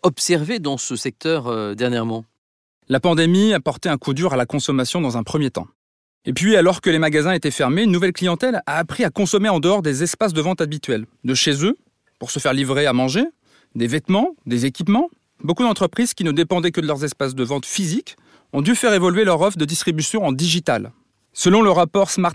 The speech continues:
Speaker 2: E-Commerce U P S de deux mille vingt et un, seulement quarante-neuf pour cent des Français déclarent vouloir continuer à se rendre en magasin après la pandémie.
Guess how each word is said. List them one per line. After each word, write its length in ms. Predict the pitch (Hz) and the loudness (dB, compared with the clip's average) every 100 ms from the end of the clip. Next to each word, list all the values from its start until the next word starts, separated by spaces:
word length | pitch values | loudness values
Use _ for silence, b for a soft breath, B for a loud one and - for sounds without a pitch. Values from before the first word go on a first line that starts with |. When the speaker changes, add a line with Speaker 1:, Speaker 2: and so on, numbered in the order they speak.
| 180 | -4
Speaker 2:
E-Commerce 440 | 160 160 165 - | -2 0 0 -2
U 40 | 143 | -2
P 120 | 151 | 0
S 100 | 143 | 0
de 60 | |
deux 100 | 131 | 0
mille 180 | 139 135 | 0 0
vingt 180 | 131 127 | -2 -2
et 80 | 131 | -2
un, 180 | 139 160 - _ - | -2 -4 -10 _ -8
seulement 280 | - 156 156 | 0 0 2
quarante-neuf 440 | - 247 233 220 | 2 2 2 0
pour 160 | - 180 | 0 -2
cent 160 | 196 | -2
des 80 | 165 | -4
Français 380 | - 135 - 175 | -2 -4 -4 -4
déclarent 340 | 143 - 135 | -4 -4 -4
vouloir 400 | 127 156 147 139 | -2 -2 -2 -4
continuer 440 | - 214 - 156 185 | -4 -4 -2 -2 -2
à 60 | |
se 160 | 156 139 | -2 -2
rendre 300 | 131 180 160 | -2 -2 -2
en 20 | |
magasin 400 | 151 139 139 160 | -2 -2 -2 -2
après 240 | 160 - 165 | -2 -2 -2
la 80 | |
pandémie. 440 | 139 135 123 113 | 0 0 0 -2